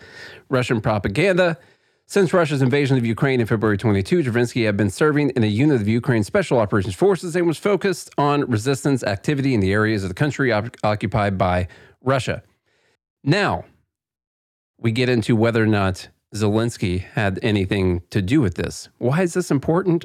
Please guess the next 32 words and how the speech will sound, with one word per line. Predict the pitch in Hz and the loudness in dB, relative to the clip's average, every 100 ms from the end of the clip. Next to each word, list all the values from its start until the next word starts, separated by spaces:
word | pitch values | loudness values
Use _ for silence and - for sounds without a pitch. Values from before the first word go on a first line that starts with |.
| - | -4
I | 160 175 | -4 0
don't | 165 | 2
know, | 101 101 | 2 2
because | 117 117 135 113 | 0 -2 -2 0
we're | 135 | -2
giving | 120 143 139 | 0 0 0
these | 120 | 0
people | - 135 123 | 0 0 0
billions | 101 123 131 120 | 0 2 2 2
of | 101 | 0
dollars | 95 110 123 139 135 - - | 0 0 2 0 -2 -4 -4
and | 110 110 104 | 0 2 0
they | 113 113 120 120 | 0 -2 0 -2
attacked | 110 92 - 113 113 127 - - _ _ _ _ _ _ _ _ 113 | -2 -4 -2 0 0 -4 -12 -20 _ _ _ _ _ _ _ _ -10
Germany | 107 113 110 127 131 135 135 147 | -2 0 2 2 0 0 -2 -2
and | 131 110 104 | -2 0 0
Europe's | 98 113 127 135 - | 2 2 2 -2 -8
pipeline. | - 113 110 - 131 127 143 143 _ _ _ _ _ | -10 -6 -4 -2 0 0 0 -4 _ _ _ _ _
And | 117 110 104 | -4 0 0
maybe | 117 135 | 0 0
we | 113 113 | 2 2
should | 104 - 110 | 0 -2 -2
be | 117 | -2
considering | - 104 - 131 131 123 | -2 -2 0 2 4 4
whether | 113 117 120 | 2 2 2
or | |
not | 117 104 - | 2 0 -2
that's | 107 113 113 117 165 | -2 0 0 0 0
an | 143 | 2
act | 139 143 | 0 0
of | |
war. | 139 | 0